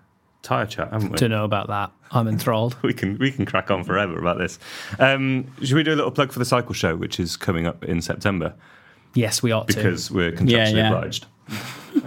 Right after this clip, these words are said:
Speaker 1: And I'm now gonna get my phone out just to get the details. It should be pretty cool, though. Uh, and it's the twelfth to the fifteenth of September, although only the twelfth if you're in the trade.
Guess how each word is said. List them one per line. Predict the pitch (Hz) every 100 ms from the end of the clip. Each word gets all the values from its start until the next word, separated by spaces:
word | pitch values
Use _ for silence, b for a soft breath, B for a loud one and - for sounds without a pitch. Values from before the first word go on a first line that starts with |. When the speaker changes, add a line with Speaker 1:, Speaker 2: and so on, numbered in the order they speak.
| -
Speaker 1:
And | - 110
I'm | 98
now | 85 82
gonna | 85 85
get | -
my |
phone | 80 85 80
out | 82 107 -
just | - 87 -
to | 90 87 85 - -
get | 98
the | 82
details. | 98 104 - 76 - B B
It | 127
should | 196
be | 170
pretty | 156 131
cool, | 117 82
though. | 92 113 B B -
Uh, | 107 110
and | 107
it's | 104 - -
the | 110
twelfth | 104 123 110
to | 107
the |
fifteenth | 113 113 101 107
of |
September, | - 107 - - 101 101 143 127
although | 98 98 95 92 - _ _ 110
only | 110 98
the |
twelfth | 98 104 95 90
if | - -
you're | 87
in |
the | 80
trade. | 82 90 110